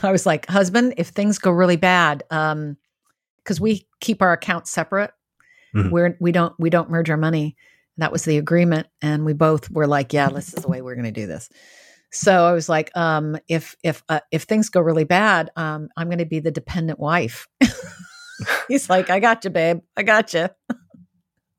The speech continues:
Speaker 2: Yeah, he was probably thinking that was a good idea about March, keeping those two separate at that, at that point, maybe. I
Speaker 1: Yes,
Speaker 2: don't know.
Speaker 1: absolutely.
Speaker 2: Okay.
Speaker 1: Absolutely.
Speaker 2: <laughs> But
Speaker 1: Absolutely.
Speaker 2: no,
Speaker 1: We're all
Speaker 2: I,
Speaker 1: good with
Speaker 2: I,
Speaker 1: it.
Speaker 2: yeah.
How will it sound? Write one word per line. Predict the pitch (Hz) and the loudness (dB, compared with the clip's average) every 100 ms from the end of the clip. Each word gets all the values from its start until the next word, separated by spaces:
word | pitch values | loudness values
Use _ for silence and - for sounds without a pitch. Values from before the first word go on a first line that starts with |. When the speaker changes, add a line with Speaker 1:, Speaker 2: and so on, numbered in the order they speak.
| - _ - | -20 _ 2
Speaker 2:
Yeah, | 110 92 87 | 6 6 4
he | 95 | 2
was | 95 | 2
probably | - 101 90 87 90 | 2 0 2 0 0
thinking | - 104 98 95 | 0 0 2 2
that | 87 | 2
was | 87 | 0
a | 87 | 0
good | 92 82 | 0 0
idea | 85 85 90 90 85 85 _ 101 | 0 0 0 2 2 -2 _ -4
about | 87 78 76 | 0 -2 0
March, | 90 87 85 - - - | 0 0 0 -4 -8 -6
keeping | - 92 87 | -4 -2 -2
those | 82 85 - | -2 -4 -4
two | - 90 | -2 0
separate | - 92 - 85 87 - _ | 0 -2 0 -2 -4 -8 _
at | 92 | -6
that, | 92 87 _ - | -2 -4 _ -8
at | 104 | -2
that | 92 - | -2 0
point, | 101 101 - | 2 2 2
maybe. | 101 180 | 4 6
I | |
Speaker 1:
Yes, | 214 | 4
Speaker 2:
don't | - 180 | 2 0
know. | |
Speaker 1:
absolutely. | 185 - 160 208 208 - 60 - - | 0 0 0 -4 -4 -6 -8 -8 -2
Speaker 2:
Okay. | 107 175 | -2 0
Speaker 1:
Absolutely. | 196 - 180 208 - | -2 -2 -6 -2 -2
Speaker 2:
<laughs> | - - 196 - 175 - 156 - | -2 -2 -4 -4 -14 -14 -20 -14
But | - 107 | -6 -4
Speaker 1:
Absolutely. | 101 110 110 110 - | 2 4 6 4 2
Speaker 2:
no, | |
Speaker 1:
We're | 104 | 2
all | 107 | 4
Speaker 2:
I, | 107 | 4
Speaker 1:
good | 143 | 2
with | 143 - | 0 -2
Speaker 2:
I, | |
Speaker 1:
it. | - - _ _ _ _ 104 | -14 -18 _ _ _ _ -4
Speaker 2:
yeah. | 92 | -4